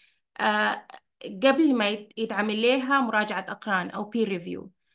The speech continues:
آه، فحاليا بالذات بعد، آه، جائحة الكورونا، آه، بقت،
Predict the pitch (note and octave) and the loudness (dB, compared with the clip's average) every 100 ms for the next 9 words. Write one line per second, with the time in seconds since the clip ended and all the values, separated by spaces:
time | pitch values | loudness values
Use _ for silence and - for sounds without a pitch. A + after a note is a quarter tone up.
0 | - - - - G#3+ G#3 G3 G#3 G3+ - | -20 -20 -10 2 4 6 6 4 2 -2
1 | A3 G#3 G3+ G3+ - G#3+ G#3+ A#3+ C#4 B3+ | 2 4 2 0 -4 0 0 2 2 4
2 | C4+ G#3+ F3+ A#3+ B3 G3+ G3 G3 F3+ - | 2 0 -2 0 0 0 -2 -2 -8 -12
3 | G3+ F#3+ F#3 F3+ F#3 F#3+ _ - G3 G#3 | -8 -6 -4 -6 -8 -10 _ -16 -4 -4
4 | G3 A3 F#3+ - A#3+ C4+ G#3 B3 - _ | -4 -4 -6 0 2 4 4 0 -4 _
5 | _ _ _ _ - G#3 G3+ G3 - - | _ _ _ _ -4 0 0 -2 -10 -2
6 | B3+ - B3 B3+ B3+ - | 0 2 4 2 0 -10